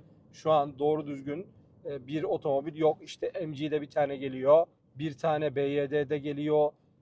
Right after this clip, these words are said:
Chery tarafından geleceği duyuruluyor. Bakalım başka hangileri gelecek. Passat da vardı, benim kanalımda da videosu var.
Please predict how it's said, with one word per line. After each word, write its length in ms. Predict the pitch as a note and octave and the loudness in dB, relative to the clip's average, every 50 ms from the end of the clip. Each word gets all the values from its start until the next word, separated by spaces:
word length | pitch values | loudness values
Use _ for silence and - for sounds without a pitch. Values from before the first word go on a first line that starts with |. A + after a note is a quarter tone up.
| _ _ _ | _ _ _
Chery 260 | - - E3+ E3 E3+ | -8 -2 0 0 0
tarafından 560 | E3 - D#3+ D#3 C#3+ C3 C#3+ C#3+ C#3+ C#3 C3+ | 2 2 2 2 2 0 -2 -4 -2 -4 -4
geleceği 480 | B2+ C#3 C3+ C3+ B2+ A#2+ C3 B2+ B2 A2+ | -4 -6 -6 -6 -6 -6 -6 -8 -6 -6
duyuruluyor. 600 | C3+ C#3+ C#3+ C#3+ D3+ D3+ D#3 D#3+ D#3 D#3 D#3 D#3+ - - _ _ _ _ - - | -6 -6 -4 -4 -4 -2 0 4 4 6 4 4 0 -6 _ _ _ _ 0 2
Bakalım 400 | D3 D3+ - D#3+ D3 D#3 E3 D#3 | 2 2 4 2 0 0 2 4
başka 300 | D3+ D3 C#3+ - - D#3 | 4 4 4 2 -2 -2
hangileri 360 | D3+ D3 C#3+ C3+ C#3 D3 D#3 | -2 -2 -4 -6 -6 -6 -6
gelecek. 420 | C#3+ D3 C#3 C3+ C3 C3+ D#3 F3+ - _ _ _ _ _ _ _ - | -4 -6 -6 -6 -4 -4 -4 -4 -4 _ _ _ _ _ _ _ 0
Passat 360 | D#3 D3 - F3 D#3+ - - | 0 0 0 0 -2 2 6
da 120 | D#3+ D#3 | 6 8
vardı, 260 | D#3 D3 C#3+ C3 C#3 | 8 8 6 4 0
benim 220 | C#3 C#3+ C#3 C#3+ C#3 | -6 -6 -6 -8 -6
kanalımda 420 | - C#3+ C#3+ C#3+ C#3+ D3 C#3+ D3 | -2 -2 0 0 0 -4 -4 -4
da 100 | D3 D3 | -6 -6
videosu 380 | C3+ C#3+ C3 C#3+ C3+ - - C#3 | -6 -6 -8 -8 -10 -4 0 4
var. 180 | C#3 C#3+ D3 | 4 4 4